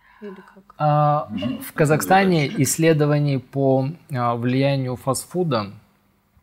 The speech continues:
Speaker 2: на состояние, а, здоровья граждан и
Speaker 3: Мгм.
Speaker 2: функционирование печени не проводилось.
Speaker 3: Мгм.
Speaker 2: А, но есть наблюдения, которые, а, в мире накоплены.
Speaker 3: Мгм.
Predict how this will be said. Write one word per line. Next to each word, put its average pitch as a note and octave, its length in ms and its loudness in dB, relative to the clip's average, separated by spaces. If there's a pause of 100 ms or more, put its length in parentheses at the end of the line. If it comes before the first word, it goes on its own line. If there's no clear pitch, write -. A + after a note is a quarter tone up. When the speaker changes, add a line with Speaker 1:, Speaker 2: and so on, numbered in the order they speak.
(120)
Speaker 2:
на A#2+ 200 2
состояние, B2 960 -2
а, A#2+ 640 -6
здоровья A#2+ 500 0
граждан C3 680 0
и A#2+ 380 -4
Speaker 3:
Мгм. A2 100 -2
Speaker 2:
функционирование B2 840 -4
печени C3+ 360 -4
не A#2+ 120 -2
проводилось. A#2 760 -4 (140)
Speaker 3:
Мгм. - 240 -14 (520)
Speaker 2:
А, C3 340 -2
но D3 220 2
есть E3+ 280 0
наблюдения, C#3+ 580 2
которые, C#3 720 0
а, B2 460 -2
в B2 160 0
мире B2+ 260 4
накоплены. G#2+ 760 -6 (120)
Speaker 3:
Мгм. F#2+ 280 -6